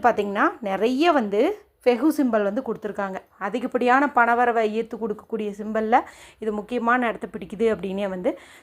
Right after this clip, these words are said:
சொல்லலாம். இந்த சிம்பல் குறித்து நிறைய நம்ம சேனல் வந்து பார்த்துருப்பீங்க. இப்போ இதுல இருக்கிற ஒவ்வொரு மைன்யூட்டான விஷயங்களையும் நீங்க just அந்த இருபத்தி நாலு நிமிஷமும் பார்த்தீங்கன்னா போதும். ஏன்னா மொபைல் கையில இல்லாம யாருமே வந்து இருக்க மாட்டீங்க. அதனால மொபைல் ஓப்பன் பண்ணிட்டு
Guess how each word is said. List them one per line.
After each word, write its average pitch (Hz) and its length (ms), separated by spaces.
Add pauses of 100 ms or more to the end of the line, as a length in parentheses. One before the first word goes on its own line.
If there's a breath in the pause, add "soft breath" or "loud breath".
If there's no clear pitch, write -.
(120)
சொல்லலாம். 202 360
இந்த 220 200
சிம்பல் 247 280
குறித்து 240 300
நிறைய 220 360
நம்ம 202 200
சேனல் 190 300
வந்து 208 200
பார்த்துருப்பீங்க. 202 480 (460)
இப்போ 233 140
இதுல 226 140
இருக்கிற 269 240 (180)
ஒவ்வொரு 254 320
மைன்யூட்டான 233 580
விஷயங்களையும் 208 640 (340 loud breath)
நீங்க 226 240
just 220 240 (500 loud breath)
அந்த 226 140 (100)
இருபத்தி 277 320
நாலு 214 220
நிமிஷமும் 233 400
பார்த்தீங்கன்னா 202 480
போதும். 185 240 (120)
ஏன்னா 240 120 (140)
மொபைல் 269 380
கையில 247 320
இல்லாம 226 340
யாருமே 214 380
வந்து 208 180
இருக்க 202 260
மாட்டீங்க. 190 360 (260)
அதனால 220 340 (460 loud breath)
மொபைல் 247 260 (120)
ஓப்பன் 233 340
பண்ணிட்டு 196 360